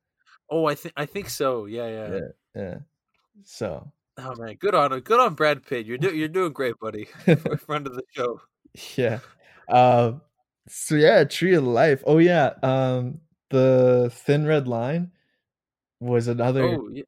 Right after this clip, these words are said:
Speaker 2: Terrence Malick movie that I was like, I had basically, like, the sim-, kind of similar feelings about it, where it's just like, this is just super poetic,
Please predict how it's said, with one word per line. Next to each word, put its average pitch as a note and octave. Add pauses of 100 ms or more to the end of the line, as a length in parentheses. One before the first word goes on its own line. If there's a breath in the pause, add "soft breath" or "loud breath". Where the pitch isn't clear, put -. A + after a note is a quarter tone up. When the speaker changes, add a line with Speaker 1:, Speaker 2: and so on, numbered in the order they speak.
Speaker 2:
Terrence B2+
Malick B2+
movie D3+
that B2+
I B2
was A#2+
like, A#2+
I G2+
had B2 (340)
basically, A#2
like, G#2+
the E2
sim-, G#2+ (220)
kind A2+
of G#2
similar G#2
feelings G#2
about A#2
it, B2
where F#2+
it's F2+
just G2+
like, A2 (600 soft breath)
this A3
is F3
just D3
super D#3+
poetic, C#3+